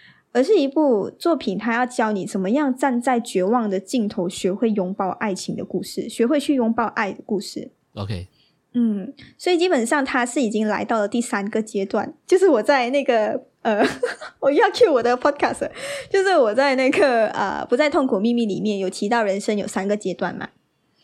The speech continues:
Speaker 2: 嗯。
Speaker 1: 他就是已经来到第三个阶段，就是看山还是山的这个阶段。就是他们，呃，这个，这个要讲，你真的是要去听我那个 podcast，我才会，<laughs> 我才，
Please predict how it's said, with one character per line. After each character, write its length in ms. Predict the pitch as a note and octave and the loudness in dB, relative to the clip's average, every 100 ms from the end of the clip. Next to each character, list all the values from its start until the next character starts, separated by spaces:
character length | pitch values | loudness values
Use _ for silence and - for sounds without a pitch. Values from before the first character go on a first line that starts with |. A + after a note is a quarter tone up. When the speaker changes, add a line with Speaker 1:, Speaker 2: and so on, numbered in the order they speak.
| - | -12
Speaker 2:
嗯。 40 | B2+ | -2
Speaker 1:
他 120 | D#4+ | 2
就 100 | F4+ | 2
是 140 | E4+ | 2
已 80 | A#3 | 0
经 140 | G#3 | 0
来 140 | G#3+ F#3 | -2 -2
到 200 | G#3+ G3 | -2 0
第 100 | G#3+ | -2
三 240 | G#3+ F3+ | -4 -4
个 80 | G3 | -4
阶 180 | G3 F3+ | -6 -6
段， 160 | F#3+ | -4
就 120 | G3 A3 | -4 -2
是 100 | A3 | -4
看 320 | - C4 G#3+ | -2 -2 -2
山 240 | G#3+ F#3 | -4 -4
还 160 | G3+ F3+ | -6 -6
是 160 | F#3 | -6
山 180 | G#3 - | -6 -8
的 120 | - | -8
这 100 | G3 | -10
个 100 | - | -10
阶 200 | - - | -12 -14
段。 260 | - - C4 _ | -12 -14 -14 _
就 160 | D#4+ | -2
是 280 | D#4+ D4+ A#3 - - - _ | 2 0 0 -8 -20 -20 _
他 140 | - | -2
们， 320 | E4 C#4+ C#4+ - _ _ - | 0 0 -2 -8 _ _ -4
呃， 260 | G#3 G3 | -4 -2
这 140 | A3+ E4 | -4 0
个， 120 | G#4 | 0
这 120 | G#4+ | 2
个 40 | |
要 140 | A4 F#4+ | 2 2
讲， 180 | D#4+ F3+ | 0 -2
你 80 | |
真 140 | G3 A3 | -2 0
的 80 | A#3 | 0
是 80 | |
要 100 | C4 | 0
去 140 | B3 B3 | 0 -2
听 180 | - G3+ | -2 -2
我 100 | F3 | -2
那 120 | F#3+ | -4
个 80 | G3+ | -4
podcast， 320 | F#3 - G3 | -6 -6 -4
我 60 | G3 | -2
才 180 | - | 0
会， 220 | G#3+ C#4+ - _ | 0 -2 -4 _
<laughs> 280 | - - - | -20 -2 0
我 60 | |
才， 100 | E4+ | 4